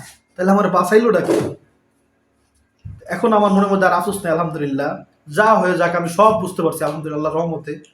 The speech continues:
আল্লাহ যেন আমার এটা খেয়াল রাখে সবসময়, যে এই চিন্তাটা আমি বুঝতে যে পারছি,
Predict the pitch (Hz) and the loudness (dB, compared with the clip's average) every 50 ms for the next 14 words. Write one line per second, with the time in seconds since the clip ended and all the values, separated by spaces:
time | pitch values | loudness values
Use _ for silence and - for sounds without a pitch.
0 | _ - - - - - _ - 165 180 180 185 175 180 180 180 170 170 170 - | _ -20 -20 -20 -20 -14 _ -2 0 0 0 0 0 0 0 0 0 -2 -2 0
1 | 180 185 190 185 185 180 165 160 156 156 165 160 160 156 151 156 156 185 185 175 | 2 2 4 2 2 0 -2 -6 -8 -8 -6 -6 -6 -4 -6 -6 -8 -8 -10 -8
2 | - 190 185 196 190 185 185 180 175 165 165 160 156 - - 190 202 208 202 180 | -8 -6 -6 -2 0 0 0 0 -2 -6 -12 -12 -14 -12 -6 -4 -2 0 0 0
3 | 165 - - 147 | -2 -2 -6 -10